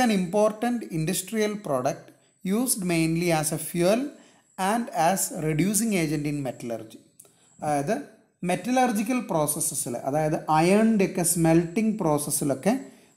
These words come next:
റെഡ്യൂസിങ് ഏജൻ്റായിട്ട് നമ്മൾ കാർബൺ, അതായത് ഈ കോക്കിനെ യൂസ് ചെയ്യുന്നുണ്ട്. അതേപോലെ തന്നെ ഫ്യുവലായിട്ടും നമ്മൾ കോക്കിനെ യൂസ് ചെയ്യുന്നുണ്ട്. So അതെങ്ങനെയാണ് ഉണ്ടാക്കുന്നത്? By heating coal in the absence of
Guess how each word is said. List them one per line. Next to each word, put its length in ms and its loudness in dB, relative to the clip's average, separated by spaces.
റെഡ്യൂസിങ് 600 6
ഏജൻ്റായിട്ട് 560 4
നമ്മൾ 240 2
കാർബൺ, 480 4
അതായത് 360 4
ഈ 100 2
കോക്കിനെ 480 4
യൂസ് 180 4
ചെയ്യുന്നുണ്ട്. 400 -2
അതേപോലെ 420 4
തന്നെ 160 2
ഫ്യുവലായിട്ടും 800 4
നമ്മൾ 240 2
കോക്കിനെ 480 2
യൂസ് 180 0
ചെയ്യുന്നുണ്ട്. 440 -6
So 160 -2
അതെങ്ങനെയാണ് 460 4
ഉണ്ടാക്കുന്നത്? 600 4
By 160 6
heating 520 4
coal 300 6
in 120 4
the 160 8
absence 420 2
of 60 -8